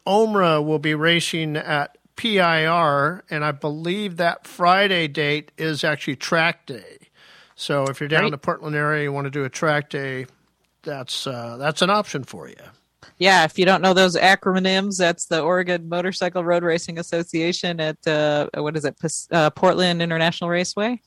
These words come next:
Speaker 1: Yeah. Right by that,
Speaker 2: Yes.
Speaker 1: right down
Speaker 2: Yep.
Speaker 1: there by I five, going
Speaker 2: I'm
Speaker 1: out of
Speaker 2: gonna
Speaker 1: town.
Speaker 2: put it,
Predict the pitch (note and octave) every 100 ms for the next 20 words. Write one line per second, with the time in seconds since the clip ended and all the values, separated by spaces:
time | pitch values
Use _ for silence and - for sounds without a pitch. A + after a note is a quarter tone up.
0 | _ D#3+ C#3 - _ _ _ - D#3+ D3+
1 | E3 D#3 - G1+ - - - D#3+ - D#3
2 | D#3 D3+ C#3+ C#3+ C#3 C3+ C3+ C3 C3 C3+
3 | B2+ C3 C3+ - C3+ B2+ A#2 G#2+ G2+ G2+
4 | - - C#3 C#3+ G#3 A3+ A#3 G#3 - A#3+
5 | G#3+ -